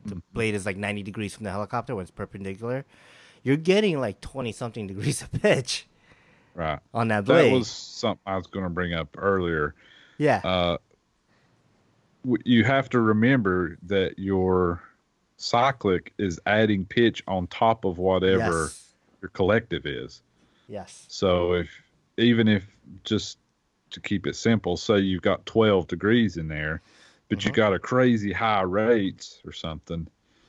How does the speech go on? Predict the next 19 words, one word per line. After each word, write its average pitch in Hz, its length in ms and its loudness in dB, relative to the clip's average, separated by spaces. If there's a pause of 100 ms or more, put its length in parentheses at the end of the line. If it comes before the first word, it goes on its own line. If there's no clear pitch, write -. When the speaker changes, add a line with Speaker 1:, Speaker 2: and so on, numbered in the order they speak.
(300)
Speaker 2:
then 95 540 0 (720)
put - 240 0
you, 92 220 -6 (100)
your 90 180 0
full 113 440 6
positive 92 760 0
twelve 98 280 2
degrees, 101 520 2
and 92 140 -2
then 92 80 -2
you 92 220 -4 (320)
pull 104 220 2
full 98 600 2 (300)
elevator 95 520 2
or 78 60 -6
something, 90 560 -4
and 85 160 -2
it's - 380 -12
adding 80 440 0